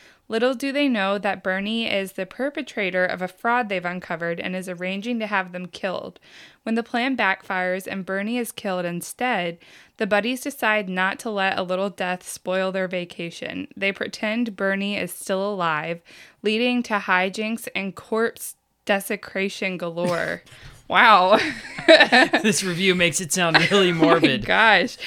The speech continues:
Speaker 1: It came out in nineteen eighty-nine. It's directed by Ted Kotcheff. It has a six point four out of ten on I M D B, fifty-four percent on Rotten Tomatoes.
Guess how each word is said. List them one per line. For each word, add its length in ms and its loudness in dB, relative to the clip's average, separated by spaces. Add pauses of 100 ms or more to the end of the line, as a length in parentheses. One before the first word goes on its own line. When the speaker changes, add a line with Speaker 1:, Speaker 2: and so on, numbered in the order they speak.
(120)
Speaker 1:
It 180 4
came 320 4
out 460 6 (320)
in 300 2
nineteen 360 2
eighty-nine. 800 2
It's 220 -8
directed 480 0
by 480 0
Ted 480 -2 (120)
Kotcheff. 840 -2 (180)
It 160 0
has 320 4
a 220 2
six 340 -6
point 400 -2
four 260 2
out 160 2
of 120 -4
ten 280 -4
on 160 -2
I 200 0
M 120 -2
D 160 -4
B, 380 -6 (420)
fifty-four 720 4
percent 600 -4 (120)
on 160 2
Rotten 300 4
Tomatoes. 680 -2